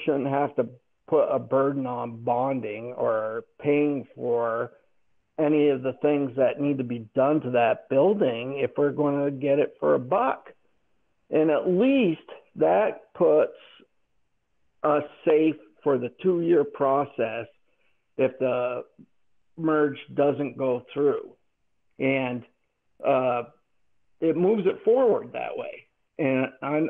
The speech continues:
I don't know why we're not talking about that, because really it's a Rochester issue, and Rochester is gonna be the one that benefits from that building if the, the people of Rochester even vote to keep it.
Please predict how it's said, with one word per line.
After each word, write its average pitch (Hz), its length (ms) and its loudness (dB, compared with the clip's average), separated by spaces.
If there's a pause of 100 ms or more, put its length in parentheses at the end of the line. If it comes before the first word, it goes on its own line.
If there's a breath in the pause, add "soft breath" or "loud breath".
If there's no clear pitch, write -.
(120)
I 156 140 0
don't 185 180 0
know 180 140 2
why 170 320 2
we're 170 160 2
not 165 340 -2 (180)
talking 156 520 0
about 113 380 -6
that, 120 300 -2
because 139 380 -2
really 170 440 4
it's 131 200 -4
a 131 60 2
Rochester 147 720 0
issue, 123 600 -2 (520 soft breath)
and 127 240 0
Rochester 151 580 2
is 127 80 -2
gonna 135 200 2
be 131 120 -2
the 127 100 -4
one 127 360 -4
that 120 260 -2
benefits 131 560 -2
from 127 200 -2
that 120 260 -6
building 120 580 -4 (320)
if 202 340 4 (1400)
the, 139 420 2 (300)
the 139 460 0 (500)
people 170 300 2
of 139 60 -2
Rochester 147 560 2
even 147 240 2
vote 156 260 0
to - 60 -14
keep 254 320 -4
it. - 200 -6